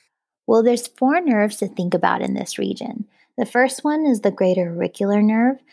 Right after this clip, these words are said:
It supplies the lower lateral and inferior surface of the ear. Moving on up, it's the auriculotemporal nerve. It supplies sensation to the anterior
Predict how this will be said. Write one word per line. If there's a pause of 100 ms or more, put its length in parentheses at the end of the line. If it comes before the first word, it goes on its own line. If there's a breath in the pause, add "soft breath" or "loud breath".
(220 loud breath)
It
supplies
the
lower
lateral
and
inferior
surface
of
the (140)
ear. (540)
Moving
on
up, (240)
it's
the
auriculotemporal
nerve. (160)
It
supplies
sensation
to
the
anterior